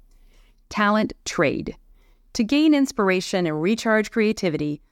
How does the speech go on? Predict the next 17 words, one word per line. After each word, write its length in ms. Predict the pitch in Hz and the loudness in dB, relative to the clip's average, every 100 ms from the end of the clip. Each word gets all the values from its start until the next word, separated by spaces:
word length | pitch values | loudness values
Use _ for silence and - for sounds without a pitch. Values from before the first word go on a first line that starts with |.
| _ | _
leaders 380 | 202 254 285 254 | -2 2 2 2
are 60 | 240 | 0
partnering 600 | - 180 196 190 190 185 | 0 0 0 0 2 0
d-, 160 | 175 | -2
with 200 | - 180 | -2 -4
design 400 | 175 170 180 185 | -2 -2 0 0
talent 400 | 185 160 151 151 - | -2 -2 -2 -2 0
outside 460 | 214 226 202 180 | 0 2 0 0
their 160 | 170 - | 0 0
own 200 | 165 170 | 0 0
organization. 840 | 160 165 160 180 180 - 120 156 - _ _ _ _ - | -2 -2 -2 -2 -4 -6 -6 -8 -12 _ _ _ _ -2
Leaders 300 | 262 277 247 | 0 2 2
in 120 | 233 | 2
divergent 640 | 208 185 170 202 220 247 | 2 0 0 0 2 0
industries, 720 | - 196 185 - 160 156 190 - _ - | 0 -2 -4 -4 -4 -2 -4 -10 _ -2
like 180 | 202 | -2
Hallmark 580 | - 294 302 160 175 - | 0 2 4 2 -2 -8